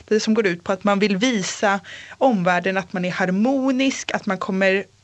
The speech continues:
hela tiden söka efter den här typen av win-win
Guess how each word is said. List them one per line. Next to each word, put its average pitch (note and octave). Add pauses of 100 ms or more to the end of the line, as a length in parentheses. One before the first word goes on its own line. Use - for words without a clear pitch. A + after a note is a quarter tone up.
(120)
hela G3+
tiden F#3+
söka F#3
efter C4
den A3+
här F3+
typen F3+
av E3+ (160)
win-win F3+